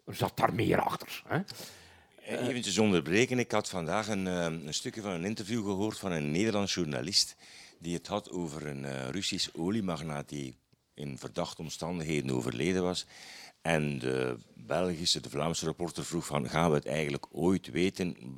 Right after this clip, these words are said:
Speaker 2: hoe hij aan zijn einde gekomen is?" En de Nederlandse journalist die antwoordde met, "We weten zelfs nog niet hoe, eh, Kennedy vermoord is of niet. Dus
Speaker 1: Ja.
Speaker 2: we gaan, hoe gaan we dat ooit weten?" Om u maar te zeggen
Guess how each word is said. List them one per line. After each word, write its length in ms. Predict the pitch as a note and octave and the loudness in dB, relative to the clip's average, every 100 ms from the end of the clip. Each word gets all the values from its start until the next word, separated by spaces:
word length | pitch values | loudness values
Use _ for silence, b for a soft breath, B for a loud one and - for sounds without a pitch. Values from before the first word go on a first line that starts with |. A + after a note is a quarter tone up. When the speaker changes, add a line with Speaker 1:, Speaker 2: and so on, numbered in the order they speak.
| B1+ G#1 | -14 -14
Speaker 2:
hoe 260 | B1 E2 D#2+ | -8 -2 0
hij 120 | D2 | 0
aan 160 | C#2+ | -2
zijn 140 | C2+ - | -6 -2
einde 280 | D#2 A2 A2 | 0 2 0
gekomen 400 | G2 G2+ G2+ F#2+ | 0 0 0 0
is?" 140 | F2+ | 0
En 140 | D#2+ | -2
de 80 | C#2+ | -2
Nederlandse 420 | D2 F2 D#2 D2 | -2 -2 -2 -6
journalist 520 | B1+ C#2+ C2 D2 - B B B B B | -6 -4 -4 -8 -10 B B B B B
die 220 | D#2+ D2+ | -4 -2
antwoordde 460 | G#2+ F#2 F#2 F2+ | -2 -2 -4 -2
met, 380 | E2 D#2+ - - - | -2 -4 -8 -16 -6
"We 120 | F2 | -2
weten 260 | G#2 F#2 | 0 0
zelfs 240 | F2 F2 - | -2 -2 -4
nog 200 | D#2 - | -6 -6
niet 280 | G#2+ - - b b b | -10 -10 -20 b b b
hoe, 400 | - - F2 E2 - | -14 -4 0 -2 -4
eh, 460 | D2 C#2 C2+ B1+ B1+ - - | -6 -4 -2 -4 -6 -10 -8
Kennedy 560 | F#2+ G#2 F#2 F2+ F#2 - | 0 2 4 2 2 0
vermoord 480 | E2 D#2 D2+ D2+ D2+ | -4 -2 0 -2 -4
is 200 | D#2 - | -8 -8
of 240 | - - - | -12 -12 -8
niet. 240 | D#2 - - B B B B | -8 -10 -20 B B B B
Dus 180 | G2 D#2 | -4 -4
Speaker 1:
Ja. 60 | - | -2
Speaker 2:
we 80 | C#2+ | -4
gaan, 200 | D2+ D2 | -2 -2
hoe 200 | - F#2 | -4 -4
gaan 180 | E2+ D#2+ | 0 0
we 80 | |
dat 180 | C#2 C2+ | 0 -2
ooit 240 | B1+ B1+ - | -2 -4 -6
weten?" 320 | B1 A#1 - - - | -8 -8 -14 -18 -8
Om 160 | A2 | -2
u 80 | G2+ | 0
maar 160 | F2 E2 | 0 0
te 120 | D#2 | -2
zeggen 300 | F2+ A2+ | 0 0